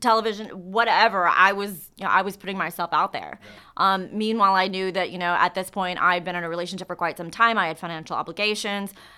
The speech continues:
Speaker 1: Although I am a creative, I'm also an individual that has to have full-time work with a steady paycheck, insurance, four oh one k. So I have this really creative side, but then I'm,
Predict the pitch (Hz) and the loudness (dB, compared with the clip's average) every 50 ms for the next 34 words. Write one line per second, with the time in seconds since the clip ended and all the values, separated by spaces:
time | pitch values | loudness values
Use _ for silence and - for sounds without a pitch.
0 | - _ - 202 208 196 226 208 202 208 196 196 175 180 190 196 196 - - 208 | -12 _ 6 6 6 8 8 8 8 8 8 6 4 0 -2 -4 -6 -6 -4 -4
1 | 185 180 185 190 202 190 196 180 160 143 170 175 - 202 185 185 180 180 170 175 | -2 -2 0 0 0 0 -2 0 0 0 0 -2 -4 -6 -6 -6 -6 -6 -6 -6
2 | 180 185 180 180 175 175 170 165 180 170 175 180 - - 196 185 180 185 175 170 | -6 -4 -4 -4 -4 -4 -6 0 0 0 0 0 -2 -8 -10 -4 0 2 2 2
3 | 170 175 170 175 - _ _ 214 208 202 - - 240 233 226 214 190 185 180 180 | 2 0 -2 -6 -16 _ _ -4 -4 -4 -2 0 0 0 0 0 2 2 2 0
4 | 180 - 175 190 190 202 196 - - 196 196 190 214 202 180 170 - - 180 175 | 0 -2 -4 -4 -4 -6 -8 -6 -4 -4 -4 -4 -4 -6 -6 -6 -2 0 2 2
5 | 175 175 - - - 202 202 214 - 233 208 190 190 190 202 196 190 - - 208 | 2 0 -2 -6 -6 -4 -4 -4 0 2 4 4 4 4 2 0 -2 0 4 4
6 | 196 190 190 190 190 208 185 185 - 190 185 208 202 190 190 190 190 185 175 180 | 4 4 2 0 -2 -4 -4 -2 0 0 0 2 4 4 4 4 0 -6 -6 -6
7 | 190 180 185 180 - 196 180 170 185 180 - 190 170 170 175 170 175 - 170 170 | -4 -4 -4 -4 -4 -6 -4 -4 -4 -4 -2 -2 -2 -2 -2 -6 -8 -10 -8 -8
8 | 170 165 | -8 -10